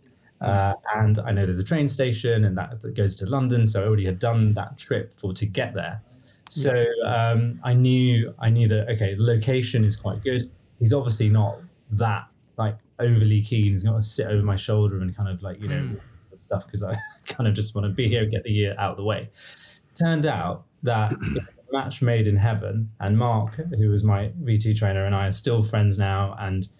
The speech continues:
Speaker 1: we'll be going back
Speaker 2: Lovely.
Speaker 1: eleven years. And he taught me so much in that one year.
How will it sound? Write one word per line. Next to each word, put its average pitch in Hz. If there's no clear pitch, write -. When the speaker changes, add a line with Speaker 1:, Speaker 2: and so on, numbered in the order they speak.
Speaker 1:
we'll 107
be 104
going 101
back 92
Speaker 2:
Lovely. -
Speaker 1:
eleven 107
years. 98
And 104
he 123
taught 127
me 120
so 127
much 120
in 107
that 101
one 104
year. 107